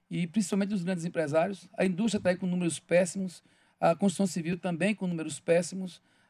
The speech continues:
a gente ainda tá conseguindo manter, é, alguma coisa no varejo, mas eu acho que se continuarem, porque eles estão com a ideia, é o seguinte, não precisa Estado.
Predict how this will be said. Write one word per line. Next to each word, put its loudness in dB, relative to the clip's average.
a 4
gente 2
ainda 4
tá 4
conseguindo 2
manter, 2
é, 6
alguma 2
coisa 0
no 4
varejo, 0
mas 2
eu 4
acho 6
que -18
se -8
continuarem, 0
porque -6
eles 0
estão -2
com -4
a 2
ideia, 0
é 0
o -10
seguinte, -8
não 0
precisa -6
Estado. -6